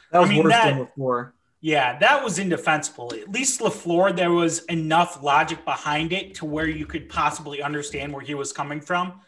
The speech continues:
Speaker 1: Yeah.
Speaker 2: But it's like, you're fucking playing the Kansas City Chiefs, man. You can't leave points on the table. You, you gotta, you gotta go for haymakers every single time, or else you're gonna suffer a death by a thousand cuts.
Speaker 1: Well, like, it was,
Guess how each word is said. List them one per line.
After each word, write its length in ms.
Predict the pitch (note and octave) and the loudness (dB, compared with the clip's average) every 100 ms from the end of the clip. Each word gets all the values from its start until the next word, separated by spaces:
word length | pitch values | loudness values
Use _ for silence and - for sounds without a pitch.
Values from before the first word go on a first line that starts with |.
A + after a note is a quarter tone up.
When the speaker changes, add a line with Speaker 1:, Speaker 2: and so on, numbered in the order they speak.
| _ _ - | _ _ 0
Speaker 1:
Yeah. 300 | F3 D3 B2 _ - | 4 4 0 _ 2
Speaker 2:
But 160 | A3 | 4
it's 120 | G#3+ A#3 | 4 2
like, 240 | A#3 - F3+ | 0 -4 -4
you're 220 | E3+ G#4+ - | 4 4 6
fucking 260 | F#4+ C#4+ | 2 2
playing 240 | - A#3 G#3+ | -2 -2 -2
the 80 | |
Kansas 340 | F#3 F#3+ F3+ D3+ | -4 -4 -4 -4
City 220 | F3 C#3 | -8 -10
Chiefs, 380 | - E3+ D3 - | -8 -8 -8 -10
man. 260 | C3 C3+ B2+ _ - | -10 -10 -14 _ -14
You 100 | G3 | -4
can't 300 | - C#4+ A3 | -2 0 -2
leave 200 | G3 - | -6 -4
points 300 | G3+ F#3 F3 | -2 0 -2
on 100 | D#3 | -2
the 80 | |
table. 460 | C3 D#3+ D3 A#2 - _ _ _ | -6 -4 -4 -6 -14 _ _ _
You, 140 | E3 A#3+ | -6 -4
you 380 | B3+ F3 G#3 | -6 -8 -6
gotta, 420 | C4+ C4+ A#3+ G3+ - | 2 2 4 0 -6
you 120 | F#3 | -2
gotta 200 | C4+ B3 | 0 2
go 180 | F#3 G#3 | 2 0
for 180 | G3+ F#3+ | 0 -6
haymakers 640 | D#3 F#3 F#3+ F#3 F#3+ F3+ - | -4 -4 -4 -4 -4 -6 -4
every 220 | E3+ E3 | -4 -2
single 280 | E3 F#3 E3 | -4 -4 -6
time, 340 | D#3+ F3 D3+ C3+ | -2 -2 -2 -4
or 140 | C#3 | 0
else 260 | D#3+ E3 - | 0 -2 -6
you're 100 | E3 | -4
gonna 180 | E3 D3+ | -4 -4
suffer 440 | - F3 E3+ E3 | 0 0 0 -2
a 100 | C#3+ | 0
death 200 | D3 C#3 - | -2 -2 -4
by 120 | C3 | -6
a 60 | |
thousand 400 | A#2 C3 B2+ A#2+ | -4 -4 -4 -8
cuts. 520 | A2+ A2+ F#2 - - _ _ _ | -12 -12 -12 -16 -18 _ _ _
Speaker 1:
Well, 100 | F3 | 0
like, 220 | E3+ D#3 | 0 0
it 100 | F3+ | -6
was, 240 | E3+ C#3+ | -6 -8